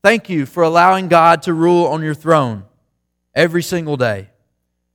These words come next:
Or is Satan ruling in your temple? Now, if Satan's ruling in your temple, don't leave here today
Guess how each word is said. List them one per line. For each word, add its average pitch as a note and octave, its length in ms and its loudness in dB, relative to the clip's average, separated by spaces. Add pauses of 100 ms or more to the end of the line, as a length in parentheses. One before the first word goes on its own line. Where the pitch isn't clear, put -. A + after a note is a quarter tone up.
(580)
Or F3 140 0
is F#3 60 -4
Satan F3 380 -2
ruling D3+ 380 -4
in B2+ 100 -6
your B2 80 -8
temple? A2 480 -10 (1500)
Now, F#3 160 -2
if F3 80 -2
Satan's G3+ 400 0
ruling F#3 320 2
in E3+ 100 -4
your D#3 100 -4
temple, C#3+ 540 -4 (1300)
don't E3 360 0
leave F3 320 -2
here E3+ 160 -4
today C#3+ 640 -4